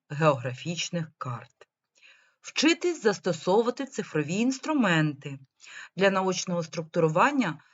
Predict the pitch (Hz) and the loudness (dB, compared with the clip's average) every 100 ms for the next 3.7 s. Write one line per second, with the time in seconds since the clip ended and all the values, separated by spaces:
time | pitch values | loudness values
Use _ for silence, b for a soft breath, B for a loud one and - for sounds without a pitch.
0 | b _ 185 202 - 214 196 170 160 156 | b _ 2 2 0 2 2 2 0 -2
1 | 147 143 143 160 240 - 226 220 - - | -2 -2 0 2 0 0 -4 -4 -4 -12
2 | 143 180 202 147 139 139 135 135 143 127 | -4 -2 0 -2 -6 -6 -8 -8 -12 -10
3 | 131 127 117 120 - - _ | -8 -6 -8 -12 -20 -20 _